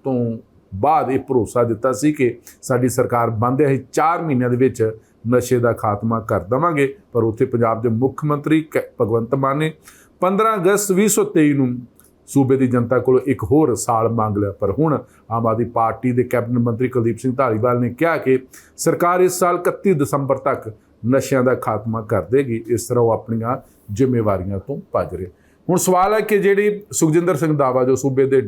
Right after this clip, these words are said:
ਡਿਪਟੀ ਸੀ ਐਮ ਰਹਿ ਚੁੱਕੇ, ਉਹਨਾਂ ਵੱਲੋਂ ਜਿਹੜੀ ਭਾਰਤੀ ਚੋਣ ਕਮਿਸ਼ਨ ਨੂੰ ਸ਼ਿਕਾਇਤ ਕੀਤੀ ਗਈ, ਕੀ ਉਸ ਸ਼ਿਕਾਇਤ ਦਾ ਕੋਈ ਨਿਪਟਾਰਾ ਹੋਊਗਾ? ਰਹੀ ਗੱਲ ਸਰਕਾਰ ਨੂੰ ਬੁਰੀ ਤਰ੍ਹਾਂ ਵਿਰੋਧੀ ਧਿਰ ਘੇਰ ਨੇ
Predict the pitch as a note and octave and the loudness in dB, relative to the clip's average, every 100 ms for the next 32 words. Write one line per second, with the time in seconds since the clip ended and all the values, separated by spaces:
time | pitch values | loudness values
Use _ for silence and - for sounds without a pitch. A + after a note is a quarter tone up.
0 | G2 - A#2 B2+ - B2 B2 G2+ A2 G#2+ | -4 -14 -6 -4 -2 -2 0 0 0 -2
1 | A2 A#2+ G#2+ A2+ A2+ A2+ A2 - A#2+ G2+ | -4 -4 -4 -2 -2 -2 -4 -2 -2 -2
2 | A#2+ B2+ A2+ A2 G#2+ A2+ A#2 - _ _ | -6 -6 -6 -10 -12 -12 -12 -16 _ _
3 | _ - - E3 - B2 A2 A#2 A2+ B2 | _ -8 0 0 0 -6 -4 -4 -4 -6
4 | B2+ A#2+ G#2 - - A2 G2+ G#2 - G#2 | -4 -4 -4 -8 -2 0 0 -4 -4 -6
5 | G2+ - A2 B2+ A#2+ C3+ A#2 E3+ G3+ E3+ | -4 -2 0 0 2 0 2 0 0 0
6 | C3 - - _ - E3+ D#3+ E3+ E3+ F#3+ | -2 -6 -18 _ -4 -2 0 0 0 0
7 | G3+ G3+ G#3 G#3+ G#3 G#3 - - D3 F3 | 0 0 0 0 2 2 -2 -2 2 2
8 | F3+ E3+ D#3 C#3 B2+ A2+ A2+ A2+ | 2 0 -2 2 2 2 0 -4